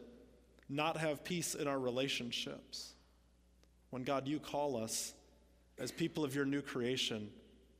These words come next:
to be people of peace in all of our relationships.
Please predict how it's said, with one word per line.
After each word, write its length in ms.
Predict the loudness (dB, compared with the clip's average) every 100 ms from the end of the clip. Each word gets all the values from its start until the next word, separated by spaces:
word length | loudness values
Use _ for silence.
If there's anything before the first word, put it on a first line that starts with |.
| -20 -20 -20 -20 -20 -20 -20 -20 -20 -12 -6
to 100 | -2
be 120 | 0
people 380 | 0 0 0 0
of 120 | 0
peace 380 | -2 0 0 0
in 140 | 0
all 340 | 2 2 2
of 80 | 0
our 80 | 0
relationships. 840 | 2 0 0 -4 -8 -10 -14 -18